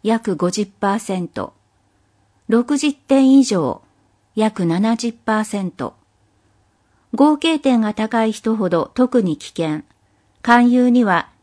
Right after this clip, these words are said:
意識的に注意しましょう。心の弱さを知っておくことが消費者被害防止の第一歩。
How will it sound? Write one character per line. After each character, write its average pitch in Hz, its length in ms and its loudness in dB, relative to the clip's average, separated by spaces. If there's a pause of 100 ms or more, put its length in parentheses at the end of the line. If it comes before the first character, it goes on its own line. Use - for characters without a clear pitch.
(120)
意 214 120 -2
識 - 320 -4
的 262 300 0
に 247 320 2
注 277 260 2
意 202 140 0
し - 160 -10
ま 165 160 -6
し - 160 -6
ょ 160 340 -4
う。 - 40 -20 (1500)
心 302 360 2
の 311 140 4
弱 311 220 2
さ 214 180 -2
を 185 60 -2
知 202 160 -8
っ 190 40 -14
て 214 200 -4
お 208 100 -2
く - 120 -16
こ 214 120 -4
と 190 140 -4
が 160 260 -2 (260)
消 277 280 2
費 269 60 0
者 262 260 -4
被 240 160 -4
害 262 240 0
防 269 220 2
止 - 180 -6
の 147 120 -2
第 190 280 -6
一 190 220 -6 (220)
歩。 - 200 -10